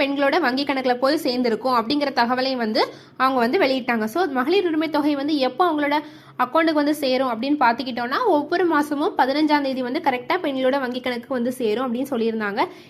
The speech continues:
இதுவே வந்து அந்த பதினஞ்சாம் தேதி ஞாயிற்றுக்கிழமையா இருக்கிற பட்சத்துல அவங்களுக்கு வந்து பதினாலாம் தேதியே அந்த பணம் வந்து சேரும் அப்படின்ட்டு சொல்லியிருந்தாங்க. ஓகேங்களா? இப்படிப்பட்ட நிலையில பெண்களுக்கு வந்து இந்த ஆயிரம் ரூபாய் கொடுக்குறாங்க இல்லைங்களா, இப்படி அவங்க கொடுக்கறதுனால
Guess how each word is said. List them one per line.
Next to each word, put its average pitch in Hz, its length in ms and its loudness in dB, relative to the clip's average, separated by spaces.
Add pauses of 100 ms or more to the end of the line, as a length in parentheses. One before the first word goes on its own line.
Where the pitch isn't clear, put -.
(200)
இதுவே 370 320 2
வந்து 320 200 2 (560)
அந்த 269 180 0
பதினஞ்சாம் 330 400 2
தேதி 320 160 0 (220)
ஞாயிற்றுக்கிழமையா 320 540 -2
இருக்கிற 277 300 -2
பட்சத்துல 269 460 0 (180)
அவங்களுக்கு 262 320 -2
வந்து 330 220 0
பதினாலாம் 285 420 2
தேதியே 254 300 -2
அந்த 339 180 2
பணம் 254 220 -2
வந்து 247 200 -2
சேரும் 240 280 0
அப்படின்ட்டு 220 400 -2
சொல்லியிருந்தாங்க. 226 520 0
ஓகேங்களா? 208 360 0 (220)
இப்படிப்பட்ட 349 420 2 (100)
நிலையில 226 420 2 (140)
பெண்களுக்கு 330 500 4
வந்து 247 220 2
இந்த 285 100 4 (140)
ஆயிரம் 294 240 4
ரூபாய் 294 180 4
கொடுக்குறாங்க 254 460 2
இல்லைங்களா, 214 360 0 (260)
இப்படி 311 260 -2
அவங்க 262 240 2
கொடுக்கறதுனால 277 720 0